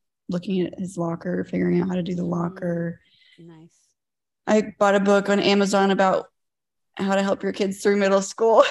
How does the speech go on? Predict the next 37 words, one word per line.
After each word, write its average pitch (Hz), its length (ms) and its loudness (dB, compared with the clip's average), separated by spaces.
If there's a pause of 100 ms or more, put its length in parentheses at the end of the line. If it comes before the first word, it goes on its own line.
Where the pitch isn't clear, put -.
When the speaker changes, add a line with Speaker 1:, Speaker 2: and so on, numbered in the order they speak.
(240)
Speaker 1:
<laughs> - 320 -20
Speaker 2:
Aw. 370 680 -2
<laughs> - 580 -6
I 381 80 -2 (840)
Speaker 1:
I 285 60 0
haven't 311 160 4
Speaker 2:
love 202 80 -4
Speaker 1:
read 202 180 2
Speaker 2:
it. 170 40 0
Speaker 1:
it 151 60 -2
yet, 180 260 -2
but 190 100 -4
that's 196 220 -8 (160)
one 262 140 -8
of - 40 -4
my - 160 -6
things 185 360 -10
to 214 60 -12
do 180 220 -2
between 190 400 -6
now 185 220 0
and 190 280 -4 (380)
Speaker 2:
I - 40 -20
Speaker 1:
the - 40 -20
Speaker 2:
love 254 360 -18
it. - 20 -20
Speaker 1:
twenty-fourth. 196 640 -8 (300)
So - 160 -10
Speaker 2:
I - 100 -6
love 113 420 -16
it. - 100 -20
I 50 220 -20
love 67 140 -20
it. - 1000 -20
Speaker 1:
fingers 262 300 2
crossed. 190 320 0
He'll, 220 180 0